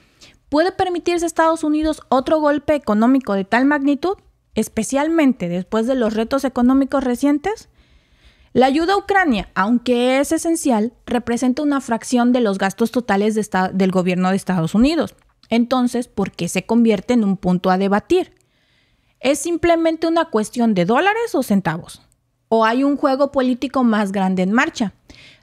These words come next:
Recordemos que en política, a menudo, las decisiones no se basan simplemente en la lógica o en el bien común, sino en la estrategia y obviamente en la percepción pública. Y hablando de percepción pública,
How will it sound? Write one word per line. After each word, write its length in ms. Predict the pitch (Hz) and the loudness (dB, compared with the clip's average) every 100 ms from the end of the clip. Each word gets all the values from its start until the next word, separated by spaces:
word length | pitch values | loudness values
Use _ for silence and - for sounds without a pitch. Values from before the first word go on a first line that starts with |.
| - | -2
Recordemos 800 | 226 240 254 311 320 220 208 | 0 2 2 2 2 0 -2
que 160 | - 156 | -8 -14
en 180 | 151 160 | -10 -8
política, 680 | - 185 233 247 190 - - | -2 0 2 0 -4 -6 -4
a 140 | 175 | 0
menudo, 520 | 208 254 262 311 339 381 - | 2 2 2 2 0 -2 -2
las 280 | 262 269 | -2 0
decisiones 560 | 277 285 285 311 320 320 | -2 -4 -4 -2 -2 -2
no 240 | 339 349 | -2 -2
se 160 | 349 349 | -2 -2
basan 380 | 339 330 330 294 | 0 0 0 -2
simplemente 640 | 294 294 294 269 226 226 | 0 0 0 0 0 0
en 120 | 247 214 | -2 0
la 120 | 175 | -2
lógica 580 | 175 214 - 226 185 175 | -2 -2 -2 -4 -4 -2
o 140 | 185 | -2
en 100 | 190 | -2
el 100 | 185 | -2
bien 200 | 196 196 | -2 -2
común, 400 | 196 220 254 240 _ _ _ _ _ _ _ - | 0 2 2 0 _ _ _ _ _ _ _ -8
sino 320 | - 247 233 | 0 2 2
en 100 | 254 | 0
la 80 | 359 | -2
estrategia 680 | - 202 - 277 - 226 - | -4 -6 -2 -4 -4 -8 -2
y 100 | 190 | -2
obviamente 440 | 190 233 240 247 | 2 2 2 0
en 80 | 277 | 0
la 100 | 262 | -2
percepción 560 | 180 185 180 - 202 | -4 -6 -6 -2 -2
pública. 480 | 196 311 311 - 170 - _ _ _ _ _ _ | 0 0 0 -2 -8 -14 _ _ _ _ _ _
Y 100 | 277 | 0
hablando 380 | 285 302 302 339 | 2 2 2 2
de 100 | 359 | 0
percepción 580 | 349 330 330 - 302 294 | 0 -2 -4 -2 -2 0
pública, 540 | 320 269 190 - 214 | 2 2 0 -2 -8